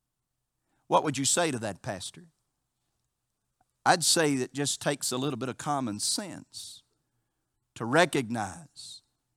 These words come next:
there is no hope in this world. Th-, there, there is no real hope in false religions of this world. I, I hope y'all are following me.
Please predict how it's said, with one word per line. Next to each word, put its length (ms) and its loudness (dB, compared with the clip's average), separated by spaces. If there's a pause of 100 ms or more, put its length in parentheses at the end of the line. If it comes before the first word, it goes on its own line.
(160)
there 160 0
is 160 -2
no 140 0
hope 260 -4
in 80 -8
this 220 -14
world. 360 -18 (1300)
Th-, 140 0
there, 240 4
there 180 6
is 260 4
no 280 2 (320)
real 640 2
hope 540 2 (800)
in 160 4
false 640 6 (680)
religions 640 6
of 120 0
this 200 0
world. 440 -8 (1300)
I, 60 0 (260)
I 60 4
hope 220 2
y'all 100 4
are 80 6
following 420 4
me. 200 -12